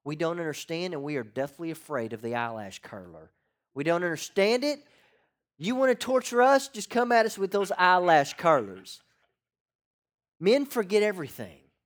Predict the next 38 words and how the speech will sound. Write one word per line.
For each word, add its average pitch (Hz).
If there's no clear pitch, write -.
Women 196
remember 185
everything. 120
That's 131
why 147
there's 139
instant 160
replay 156
in 143
sports. 139
We 147
need 160
to 151
be 160
reminded 156
about 208
what 226
just 226
happened. 208
And 202
here's 262
the 269
last 240
one 180
for, 160
for 165
our 143
ladies. 113
The 170
best 240
way 269
to -
get 220
a -
man 247
to 214
do 202
something 277